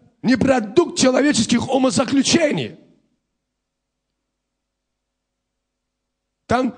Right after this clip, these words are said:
в народе было такое представление, к сожалению, когда мы сегодня говорим, что есть церковь, или когда говорим «церковь», все, у каждого человека свое представление о церкви.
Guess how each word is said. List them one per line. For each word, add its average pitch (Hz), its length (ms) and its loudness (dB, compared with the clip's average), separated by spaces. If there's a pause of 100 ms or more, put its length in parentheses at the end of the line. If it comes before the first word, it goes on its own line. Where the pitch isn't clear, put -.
в 160 120 -2
народе 294 460 2
было 294 240 2
такое 294 420 0
представление, 294 680 0
к - 20 -6
сожалению, 277 500 0
когда 269 280 0
мы 269 80 4
сегодня 277 320 2
говорим, 269 420 0 (1800)
что 349 220 2
есть 302 300 0
церковь, 285 340 2
или 240 80 0
когда 254 220 0
говорим 262 320 2
«церковь», 294 500 0 (220)
все, - 680 0 (920)
у 220 100 2
каждого 285 480 2
человека 294 360 2
свое 277 300 4
представление 277 760 0
о 233 80 0
церкви. 262 680 -2